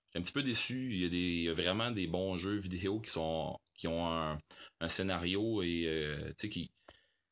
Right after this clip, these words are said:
qui sont mieux travaillés, pas mal que ça, moins décousus et ainsi de suite. C'était bon, mais, euh, pas comme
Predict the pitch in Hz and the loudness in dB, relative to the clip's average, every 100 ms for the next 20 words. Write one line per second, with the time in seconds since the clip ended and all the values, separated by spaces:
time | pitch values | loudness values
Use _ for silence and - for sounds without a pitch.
0 | _ _ - 90 98 117 117 107 98 95 | _ _ -2 0 2 0 4 4 4 4
1 | 113 - 120 117 110 101 90 117 101 107 | -2 0 2 2 2 2 4 2 4 2
2 | 110 104 - 95 90 104 110 90 92 - | 2 0 -2 -2 0 0 0 0 0 -2
3 | - 92 - _ _ - - 143 90 101 | -2 -4 -6 _ _ -6 4 6 6 2
4 | - _ 80 82 80 76 71 69 71 73 | -6 _ 0 2 4 2 0 -2 -2 -6
5 | - _ _ _ _ 123 120 113 104 104 | -12 _ _ _ _ 4 4 4 4 4
6 | 104 101 98 92 | 2 2 0 0